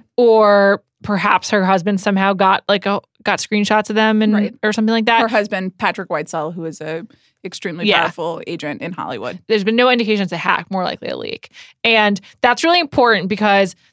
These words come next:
Speaker 1: the National Enquirer has been breaking news in terms of affairs for, like,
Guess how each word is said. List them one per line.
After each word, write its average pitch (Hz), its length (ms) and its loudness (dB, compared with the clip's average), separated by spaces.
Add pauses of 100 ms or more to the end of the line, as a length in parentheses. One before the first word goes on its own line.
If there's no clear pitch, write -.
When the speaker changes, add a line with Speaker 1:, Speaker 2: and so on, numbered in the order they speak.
Speaker 1:
the 214 60 -4
National 240 360 2
Enquirer 214 560 4
has 190 200 2
been 185 300 0 (120)
breaking 208 380 0
news 202 260 2
in 202 60 -2
terms 190 280 -2
of 185 200 -2 (220)
affairs 196 480 0
for, 196 160 -2
like, 180 200 0